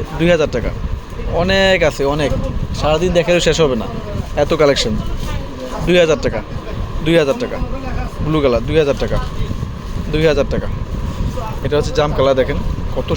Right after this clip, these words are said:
সুন্দর শাড়িগুলা, কত কালেকশন দেখেন তো, সারাদিন দেখালেও শেষ হবে না, এত কালেকশন। দুই হাজার টাকা। এটা হচ্ছে সবুজ কালার, দেখেন কত সুন্দর পিত সবুজ কালার, যেটা পিত গ্রিন সবুজ কালার,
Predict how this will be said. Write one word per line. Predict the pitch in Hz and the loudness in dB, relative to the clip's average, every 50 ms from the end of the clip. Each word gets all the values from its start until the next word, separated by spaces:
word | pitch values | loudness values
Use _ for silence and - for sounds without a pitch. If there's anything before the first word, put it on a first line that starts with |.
| - | -2
সুন্দর | - 156 147 151 151 - | -2 -2 -2 -2 -2 -2
শাড়িগুলা, | - 127 120 117 117 110 101 - - - 131 - - - - - 117 131 | -2 -2 -2 -2 -2 -2 -2 -2 -2 -2 -2 -2 -4 -4 -4 -2 -2 -2
কত | 131 131 165 160 156 | -2 0 -2 0 2
কালেকশন | - - 131 123 - 143 123 110 | 2 2 2 2 0 0 -2 -2
দেখেন | 107 113 113 110 - | -2 -4 -6 -6 -6
তো, | 147 165 - - - - - - - | -8 -6 -6 -6 -6 -4 -4 -4 -2
সারাদিন | - 143 143 156 156 156 165 151 151 | 0 2 4 4 4 2 2 0 0
দেখালেও | 143 135 147 147 143 147 | 2 2 2 2 2 0
শেষ | 135 120 131 131 | 0 0 0 -2
হবে | 117 113 | -2 -2
না, | 110 110 113 | -2 -2 -2
এত | - - 120 | -2 -2 -2
কালেকশন। | 110 110 110 - 110 101 - - - - - - - - - - - | -2 -2 -2 -2 -4 -4 -4 -4 -4 -4 -4 -4 -6 -4 -4 -2 0
দুই | 147 156 160 | 2 2 4
হাজার | 143 139 123 - | 4 2 0 -2
টাকা। | 120 - - - - - - - - - - - - - - - 214 226 240 - 247 247 254 247 247 233 - 247 - - - 127 127 - - 139 | -4 -4 -4 -4 -4 -6 -4 -4 -4 -2 -2 -2 -2 -4 -4 -4 -4 -4 -4 -4 -2 -4 -4 -4 -4 -4 -4 -4 -4 -4 -2 -4 -4 -2 -2 0
এটা | 131 147 143 143 | 2 2 2 2
হচ্ছে | 139 - - 160 151 151 156 156 156 156 160 147 - - | 2 0 0 2 2 4 4 6 6 6 4 4 2 0
সবুজ | 131 131 135 143 147 147 147 131 - - | 0 0 2 2 0 0 0 -2 -2 0
কালার, | 131 120 113 110 113 110 104 98 - - | 0 2 2 0 0 -2 -2 -2 -2 -4
দেখেন | 117 110 131 131 127 117 107 104 - | -4 0 2 2 2 2 2 -2 -4
কত | 117 110 - 156 139 120 - | -6 -4 -2 -2 -2 -2 -2
সুন্দর | - 143 143 135 131 113 - - - | -2 0 2 2 2 2 0 -2 -4
পিত | 156 147 - - - - - - - - - | -4 -4 -6 -8 -10 -10 -10 -8 -6 -2 0
সবুজ | 143 127 123 123 - - | 0 0 0 -2 -2 -2
কালার, | 131 120 120 117 | 0 0 0 0
যেটা | 120 - 160 185 - - - - - - - | 2 2 2 2 2 0 -4 -4 -4 -4 -2
পিত | - 143 143 - 135 | -2 -2 -2 -2 0
গ্রিন | 135 143 160 208 220 - - | 0 0 0 -2 -2 -2 -2
সবুজ | - 165 165 165 160 - | 0 0 0 0 -2 -2
কালার, | 135 117 104 | -2 -2 -2